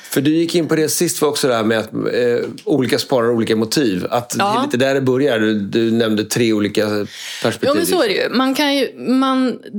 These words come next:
Speaker 2: och det är ju en grundsten. För hur vet man om något är effektivt? Det beror ju på vad det är man försöker uppnå.
Speaker 1: Mm.
Speaker 2: Och, så att antingen kanske man är ute efter den finansiella avkastningen och tänker att, ja, men jag investerar hållbart,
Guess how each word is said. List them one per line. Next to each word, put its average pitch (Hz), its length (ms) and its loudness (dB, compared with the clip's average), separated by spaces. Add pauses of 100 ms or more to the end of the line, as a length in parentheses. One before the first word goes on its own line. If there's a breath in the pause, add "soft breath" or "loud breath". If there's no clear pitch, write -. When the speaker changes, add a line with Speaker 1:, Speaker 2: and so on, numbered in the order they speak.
(140)
Speaker 2:
och 233 120 0
det 285 60 0
är 320 100 2
ju 269 80 2
en 220 100 0
grundsten. 196 1300 -4
För 214 180 0
hur 240 160 0
vet 233 200 0
man 214 100 0
om 214 220 0
något 202 180 -2
är 262 220 -2 (220)
effektivt? 214 600 -4
Det 214 80 0
beror 254 140 0
ju 247 60 0
på 226 140 -2
vad 208 120 0
det 208 40 0
är 202 40 -2
man 180 180 -2
försöker 180 280 -4
uppnå. 196 480 -4 (120)
Speaker 1:
Mm. 127 320 -2
Speaker 2:
Och, 202 280 -4 (140)
så 202 140 -4
att 202 100 -6
antingen 226 360 -2
kanske 262 300 -2
man 208 260 0
är 180 640 -2
ute 185 320 -4
efter 180 380 -2
den 170 420 -2
finansiella 185 520 -4
avkastningen 180 600 -4
och 170 100 -4
tänker 180 320 -4
att, 175 180 -6
ja, 190 140 -2
men 202 120 0
jag 233 200 0
investerar 214 420 -2
hållbart, 185 760 -2